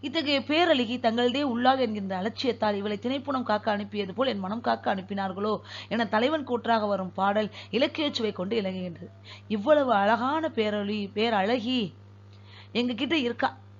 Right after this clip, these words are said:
இதுக்கு மேல என்ன வேணும்?" அப்படிங்கிற அலட்சியத்துல தான் இவளை திணைப்புணம் காக்க அனுப்பியிருக்காங்க.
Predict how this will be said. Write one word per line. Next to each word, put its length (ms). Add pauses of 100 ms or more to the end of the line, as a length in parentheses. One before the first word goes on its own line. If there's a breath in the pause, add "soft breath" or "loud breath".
(100)
இதுக்கு 200
மேல 180
என்ன 200
வேணும்?" 300
அப்படிங்கிற 440
அலட்சியத்துல 340
தான் 240
இவளை 180
திணைப்புணம் 420
காக்க 280
அனுப்பியிருக்காங்க. 480